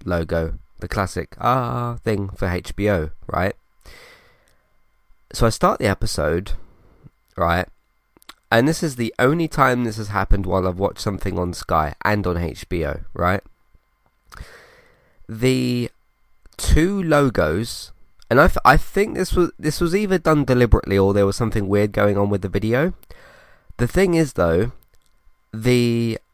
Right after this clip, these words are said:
Sky Atlantic logo and the H B O logo were both out of frame. But when I pressed the menu button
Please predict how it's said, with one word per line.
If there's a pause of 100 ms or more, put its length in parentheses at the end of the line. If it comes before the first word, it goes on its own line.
(540)
Sky
Atlantic
logo (840)
and
the
H
B
O
logo (460)
were
both (180)
out
of
frame. (1900)
But
when
I
pressed
the
menu
button